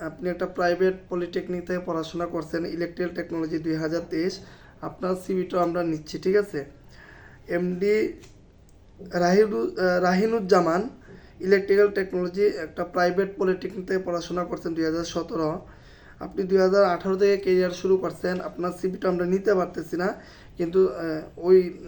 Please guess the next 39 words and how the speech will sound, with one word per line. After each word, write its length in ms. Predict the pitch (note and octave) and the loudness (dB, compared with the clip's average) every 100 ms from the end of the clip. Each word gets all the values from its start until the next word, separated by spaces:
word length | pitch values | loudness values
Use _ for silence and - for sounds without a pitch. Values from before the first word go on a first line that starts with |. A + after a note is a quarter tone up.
| D#3+ | -4
টেক্সটাইলে 440 | F3+ G#3 - A3 A3 | 0 0 4 6 6
দিব 200 | F#3 F#3+ | 6 4
না 100 | F#3 | 4
আর 100 | D#3 | 2
কি, 160 | F3 | 2
এমনি 180 | F#3 F3+ | 2 2
অন্য 260 | F3+ F3+ F#3 | 0 0 -2
সেক্টরগুলোতে 600 | F#3 F3+ F#3 F3 F3 E3+ | -2 -4 -2 0 0 0
আমরা 180 | D#3+ E3 | -2 -2
দিব। 300 | D#3 D#3 D3+ - - - - - - | -4 -6 -10 -18 -20 -20 -20 -14 -2
এমডি 260 | F#3 F#3 | 2 6
মাহফুজ 480 | G3+ F#3 F#3 G#3 G#3 | 6 6 2 0 2
হাসান, 360 | G3 - F3+ F#3+ | 2 2 2 2
আহ, 460 | G#3+ - F3 E3+ | -2 -6 -4 -2
যশোর 320 | D#3+ F3 G3 F#3+ | -2 -2 0 0
পলিটেকনিকে 600 | F#3+ F#3+ F#3 F3+ F#3+ F#3 F#3 | 4 4 2 -2 -4 -2 -2
পড়াশোনা 380 | E3+ E3 F3+ F3+ | -2 -4 -4 -2
করছেন, 340 | F3 E3 E3+ | -4 -4 -4
ইলেকট্রিক্যাল 460 | E3+ E3 - F3 E3+ | -2 -4 -4 -4 -4
টেকনোলজি, 520 | E3+ E3 D#3+ E3 G#3 - - - - - | -6 -4 -2 0 0 -4 -20 -20 -18 -8
দুই 200 | D#3 F3+ | -2 0
হাজার 360 | F3 F#3 G3 | 2 4 4
আঠারো। 400 | F3+ F3 F#3+ F3+ | 4 2 2 2
আহ, 720 | D#3+ - - - - - - G3+ D#3+ | 0 -6 -14 -20 -20 -20 -10 -6 -4
আপনিও 400 | F3 F3+ G#3 G#3 | -4 -2 2 2
দুই 140 | F#3+ G3 | 4 2
হাজার 300 | F#3 G3 F3+ | 4 2 0
আঠারো 180 | F#3+ | 0
থেকে 160 | F#3+ G3 | 0 0
ক্যারিয়ার 300 | F#3+ F#3 F#3 | 2 4 4
শুরু 260 | F#3 G3+ G#3 | 2 -2 0
করছেন, 340 | F#3 - F#3+ | 0 0 0
আপনারটাও 540 | F3 - F3+ - G3 | -2 -2 -6 -2 0
আমরা 200 | F#3 F3+ | 0 0
টেক্সটাইলে 480 | F3 F3+ F3 - F3 | -4 -4 -4 -4 -2
দিচ্ছি 300 | E3+ E3+ - | -4 -6 -6
না। 80 | D#3+ | -6
আহ, 1300 | C#3 - - - - - - - - - E3 D#3+ - | -8 -16 -20 -20 -20 -20 -20 -20 -20 -10 -8 -6 -2
এমডি 580 | F#3+ F#3+ G3 G#3 G#3 | 0 2 6 8 8